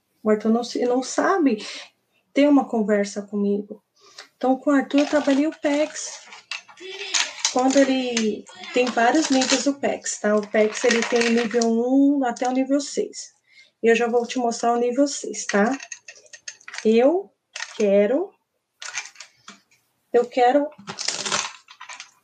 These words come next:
ajuda. Eu quero ajuda. E ele me passava. Aí eu ensino, aí eu, ele, por ele ter cola ali, ele conseguia ler. "Eu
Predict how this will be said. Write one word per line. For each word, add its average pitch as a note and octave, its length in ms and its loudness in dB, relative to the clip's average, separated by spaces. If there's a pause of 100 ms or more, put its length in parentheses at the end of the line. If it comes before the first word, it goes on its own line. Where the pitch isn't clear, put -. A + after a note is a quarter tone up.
(220)
ajuda. C4 520 2 (1500)
Eu A3+ 140 0
quero B3+ 220 2
ajuda. G#3+ 360 -2 (680)
E A3+ 120 2
ele A3+ 180 4
me A#3 140 -2
passava. B3 800 -4 (680)
Aí A3 200 4
eu B3 120 4
ensino, C4 420 2
aí A#3 260 2
eu, C4+ 120 2 (100)
ele, C4 580 0
por B3 120 2
ele C#4 180 0
ter G#3+ 280 0
cola A3+ 260 -2
ali, G#3 240 0
ele B3 140 -4
conseguia A#3+ 480 -2
ler. G3 340 -2
"Eu C#4+ 440 2